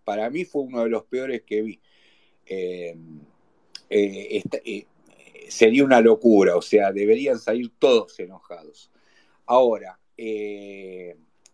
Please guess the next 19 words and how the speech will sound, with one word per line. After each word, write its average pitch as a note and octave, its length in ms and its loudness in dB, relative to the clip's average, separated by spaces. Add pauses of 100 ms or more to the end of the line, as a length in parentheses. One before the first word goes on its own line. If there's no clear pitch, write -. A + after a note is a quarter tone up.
(200)
sí, C#3 360 -6
Ortigosa D3+ 500 -6
estaba D3 360 -2
para A#2+ 280 -8
eso, G#2 400 -10
para G2 200 -10
ordenar A2+ 440 -8 (280)
vestuario, E3+ 960 -8 (320)
eh, F#2+ 720 -14 (180)
cosa A2+ 360 -4
que F#2+ 100 -10
no G#2 160 -10
hizo, C3 460 -10 (280)
porque - 280 -14
bueno, F2 340 -12 (420)
obviamente G2 640 -10
quedó F#2 460 -6
a E2+ 80 -10
la, E2+ 240 -14